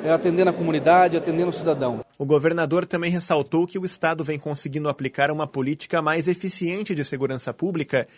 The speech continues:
Speaker 2: com dezenove por cento de redução nos homicídios no Paraná nos primeiros três meses deste ano, na comparação com o mesmo período de dois mil e dezoito. Segundo o secretário de Segurança Pública e Administração Penitenciária, Luiz Felipe Carbonel,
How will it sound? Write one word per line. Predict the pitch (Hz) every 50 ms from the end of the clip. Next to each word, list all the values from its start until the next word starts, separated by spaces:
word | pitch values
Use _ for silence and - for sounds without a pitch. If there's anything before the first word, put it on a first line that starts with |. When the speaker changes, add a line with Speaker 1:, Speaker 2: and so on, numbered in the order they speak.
| - _ _ _
Speaker 2:
com | - 156 156 147
dezenove | 113 120 139 135 117 135 160 180 175 175
por | 175 170 147
cento | - - 175 180 175 170
de | 143 151
redução | 131 147 151 160 175 - - - 170 180
nos | 208 196 185
homicídios | 202 214 208 196 - 185 185 185 175 180 151 135
no | 156 170
Paraná | - 214 208 196 170 156 165 165 - _ _ _ _ _ -
nos | 160 156
primeiros | - 165 151 143 139 135 135 127 -
três | - 165 180 196 185 127
meses | 135 135 139 135 120 120 113 107
deste | 110 120 160 190 208 - - 190
ano, | 160 147 143 147 143 - - _ _ -
na | 160 185
comparação | 180 - 208 190 - 185 170 156 - - 175 170
com | 165 180 170
o | 151
mesmo | 147 160 165 147 170 -
período | - 185 196 151 170 208 233 226 180 151
de | - 151
dois | 127 135 127 117 117
mil | 127 120 120
e |
dezoito. | 110 131 117 120 147 147 127 117 - 113 - - _ _ _ _ _ _ _
Segundo | - - - 139 127 139 143 143 131
o | 131
secretário | - - 127 - 123 123 117 - 151 156 165 165 170
de | 151 135
Segurança | 135 - 143 127 131 135 123 - 123 113
Pública | - - 165 175 190 185 180 - 175
e | 160
Administração | 151 135 147 147 147 143 143 135 - - 135 135 - - - 160 160
Penitenciária, | 151 - 170 180 170 - 180 175 - - 165 160 165 180 175 151 131 117 107
Luiz | 110 123 139 160 165 -
Felipe | - 156 143 147 170 - - 139
Carbonel, | - - 170 175 160 147 147 127 131 143 156 151